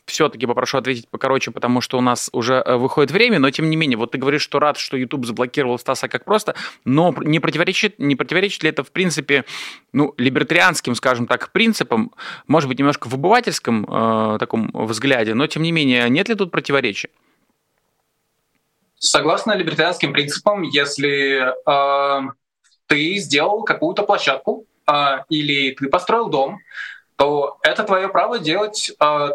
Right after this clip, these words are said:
Speaker 2: то, а, что ты считаешь нужным, а, на этой площадке. И ты прописываешь правила этой площадки. Если бы, если ты делаешь свою социальную сеть, а, и она принадлежит тебе,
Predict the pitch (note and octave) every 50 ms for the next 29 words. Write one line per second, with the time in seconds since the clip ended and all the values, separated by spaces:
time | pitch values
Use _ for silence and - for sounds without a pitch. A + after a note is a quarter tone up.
0 | - _ - D#3 E3 F#3+ G#3+ A#3+ A3+ - - _ - D#3 D3+ D3+ D#3 D#3 - E3
1 | - E3+ E3 D#3+ D3+ D3 C#3+ C#3 C#3 - - C#3+ E3 G#3 A3 A3 G3 D#3+ C3+ -
2 | _ _ _ - C#3 C3+ C#3 C3+ C3+ C3 C3 B2+ B2+ C3 - - _ - C#3 C3+
3 | C3 B2+ D3 D3+ G3+ G#3 - A#3 B3 - - - C3+ - - - D3+ D3 G#3 A3
4 | A3 G#3+ A3 - D#3+ - F#3+ F#3+ - G#3 G3+ G3 F3+ - - - F#3 G#3+ A3 F3
5 | C#3+ C3 B2 - - - B2+ - C#3 C3+ - C3 B2+ - - _ _ _ _ -
6 | D3+ D3+ - D#3+ D3 D3 C#3+ C#3+ C3+ B2+ - - - - - - F3 F3+ F3+ F3+
7 | - E3 D3 D3+ C#3 C#3+ C#3 - - - C#3+ C#3+ C#3+ D3 C3 - C3+ B2+ B2+ B2+
8 | B2+ - - B2+ B2+ - - - _ _ _ _ _ - - C#3+ C#3 C#3 C#3 D3
9 | D3 D3 C#3+ C#3 - C#3 C#3 C3 C#3 C#3 C#3 - C3+ B2+ A#2+ B2+ - -